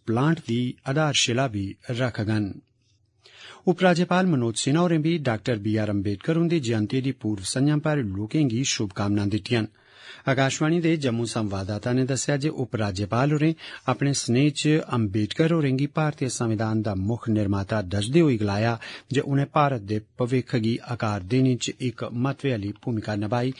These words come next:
ते साढ़े राष्ट्रीय जीवन ते समाज पर कदें नेईं मिटने आह्ली छाप छोड़ी। श्री सिन्हा होरें लोकें अग्गें अपील कीती जे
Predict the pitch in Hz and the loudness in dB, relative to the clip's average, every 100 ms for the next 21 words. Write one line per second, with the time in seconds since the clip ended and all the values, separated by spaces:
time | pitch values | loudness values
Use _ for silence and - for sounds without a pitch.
0 | - - 147 - 151 120 95 104 107 - | -14 -8 -6 0 0 0 -2 -4 -4 -2
1 | 120 92 92 127 139 127 117 - 113 117 | -4 -2 -2 0 -2 -2 -2 -2 -2 0
2 | 135 - 95 - _ _ - 123 165 170 | -2 -4 -8 -10 _ _ -6 0 2 4
3 | 151 123 110 110 107 98 123 - - 98 | 4 2 0 -2 -2 -2 -6 -6 -6 -6
4 | 90 - - 117 104 104 - - - - | -6 -10 -4 -2 -2 -6 -14 -20 -20 -14
5 | - 156 127 151 170 151 165 - - - | -2 0 4 4 6 4 0 -4 -14 -4
6 | 110 107 165 196 185 165 - 120 104 104 | -2 0 2 2 4 0 0 -2 -2 -4
7 | 95 117 110 | -4 -4 -4